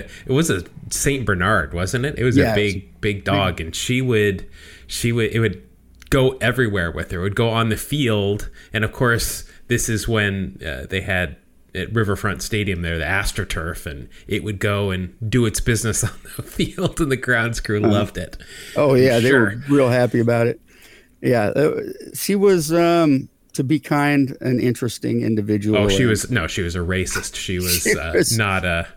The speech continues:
Speaker 2: terrible.
Speaker 1: she was not a nice person. Yeah.
Speaker 2: No, she, she, everybody was happy when Marge Schott sold the team. She just,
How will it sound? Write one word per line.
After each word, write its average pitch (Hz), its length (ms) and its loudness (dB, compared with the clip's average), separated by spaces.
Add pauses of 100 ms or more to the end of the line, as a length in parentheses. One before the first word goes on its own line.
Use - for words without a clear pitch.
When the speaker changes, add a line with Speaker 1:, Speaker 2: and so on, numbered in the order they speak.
(200)
Speaker 2:
terrible. 120 240 2
Speaker 1:
she 107 80 6
was 123 300 4
not 107 440 -2
a 98 160 -2
nice 82 400 -6
person. - 560 -12
Yeah. - 120 -16 (100)
Speaker 2:
No, 98 260 -2
she, 151 420 2
she, 156 480 2 (280)
everybody 175 560 2
was 139 180 2
happy 113 380 2
when 107 240 4
Marge 101 240 0
Schott 98 360 -2 (640)
sold 95 340 0
the 90 80 -6
team. 95 360 -2 (180)
She 127 200 -2
just, 120 280 0